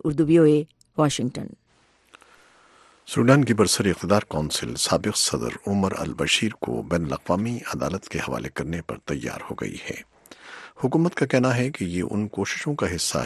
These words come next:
Speaker 2: ہے جو دارفور کے علاقے میں انصاف اور پائیدار امن کے حصول کے لیے کی جا رہی ہیں۔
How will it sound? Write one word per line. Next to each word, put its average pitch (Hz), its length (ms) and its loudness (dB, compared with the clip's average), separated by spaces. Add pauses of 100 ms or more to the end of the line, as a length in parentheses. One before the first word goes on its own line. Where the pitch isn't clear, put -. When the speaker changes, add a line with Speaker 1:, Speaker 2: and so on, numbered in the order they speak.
Speaker 2:
ہے 53 100 -4
جو 73 160 -6
دارفور 71 540 -2
کے - 120 -8
علاقے 60 340 -6
میں 65 220 -6 (300)
انصاف 98 720 -4
اور 60 180 -2
پائیدار 67 360 0 (120)
امن 95 160 -4
کے - 140 -10
حصول 76 320 -6
کے - 180 -10
لیے 60 260 -6
کی 95 160 -4
جا - 180 -10
رہی - 160 -12
ہیں۔ - 240 -14